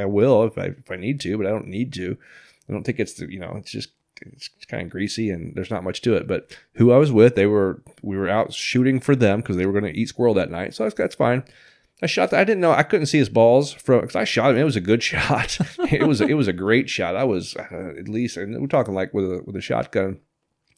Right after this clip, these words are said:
um, for a squirrel, I was at least, I don't, I don't wanna say, I was a long ways away, for that shot, and I dropped him, just bam. And I went and got him, and I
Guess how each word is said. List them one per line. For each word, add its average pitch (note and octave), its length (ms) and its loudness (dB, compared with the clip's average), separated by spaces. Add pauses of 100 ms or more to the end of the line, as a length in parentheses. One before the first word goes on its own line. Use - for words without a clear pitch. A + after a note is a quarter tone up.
(120)
um, F2 360 -6 (120)
for F#2+ 140 -6
a - 60 -6
squirrel, A2 480 0
I G#2+ 60 0
was - 300 -4
at - 120 -12
least, G#2 540 -8
I - 100 -8
don't, - 200 -14
I - 80 -8
don't F#2 120 -8
wanna D#2+ 160 -12
say, - 360 -10 (320)
I A#2 80 2
was G2 180 2 (400)
a A#2 80 -4
long A2 320 4
ways F#2+ 200 2
away, E2+ 420 -4 (460)
for G2 60 -2
that F#2+ 180 0
shot, F2 300 -2
and F2+ 80 -8
I G2 60 -2
dropped G2+ 380 0
him, E2 140 -10
just F2+ 220 -14
bam. G#2 360 -8 (520)
And - 80 -6
I - 20 2
went C3+ 160 2
and B2 80 0
got A#2+ 240 6
him, G2+ 180 0
and G#2 140 -6
I F#2+ 140 -4